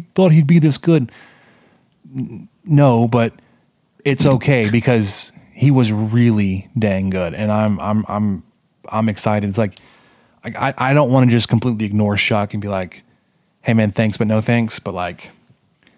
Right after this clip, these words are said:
the get ready for the future, if it's gonna start that good now, then yeah, let's go <laughs> ahead and get ready for the future. Let's go ahead and, and roll with Morton.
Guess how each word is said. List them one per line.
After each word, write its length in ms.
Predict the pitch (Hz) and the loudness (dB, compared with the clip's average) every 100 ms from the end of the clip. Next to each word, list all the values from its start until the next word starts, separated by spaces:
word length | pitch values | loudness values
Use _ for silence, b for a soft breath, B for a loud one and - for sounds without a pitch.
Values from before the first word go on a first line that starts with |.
| b b _ _ _ _ _ _ _ _ _ _ _ _ | b b _ _ _ _ _ _ _ _ _ _ _ _
the 560 | 135 123 127 117 113 113 - _ _ 120 113 | -4 2 4 4 4 2 -4 _ _ -14 -4
get 160 | 123 | -2
ready 240 | 113 120 127 | 0 0 2
for 140 | 127 | 0
the 80 | 104 | -2
future, 580 | 113 117 - 135 143 131 _ _ _ _ - | 0 0 2 2 2 -2 _ _ _ _ -2
if 220 | 135 - | 0 2
it's 160 | 151 - | 0 0
gonna 220 | 165 143 | 2 2
start 420 | - 113 117 127 - | 0 0 0 -2 -2
that 220 | 120 123 | -2 0
good 200 | 123 113 | 0 0
now, 560 | 98 95 104 135 139 - _ _ _ _ _ _ _ | -2 -2 0 0 -2 -8 _ _ _ _ _ _ _
then 160 | 120 110 | 0 2
yeah, 300 | 107 80 - - | 2 -2 -8 -4
let's 180 | 117 - | -4 0
go 100 | 143 | 0
<laughs> 20 | |
ahead 220 | 110 139 | 2 2
and 100 | 131 | 2
get 220 | - 123 | 0 -2
ready 140 | 143 113 | -2 0
for 120 | - | 0
the 140 | 113 | -2
future. 340 | 104 107 101 95 | 0 -2 -2 -6
Let's 140 | 104 | -6
go 100 | 143 | -2
ahead 200 | 123 131 | 0 2
and, 120 | 113 B B B B - | 0 B B B B -4
and 220 | 117 110 | 0 2
roll 180 | 110 110 | 2 0
with 100 | 101 | 0
Morton. 480 | 104 107 98 98 | 0 0 -2 -8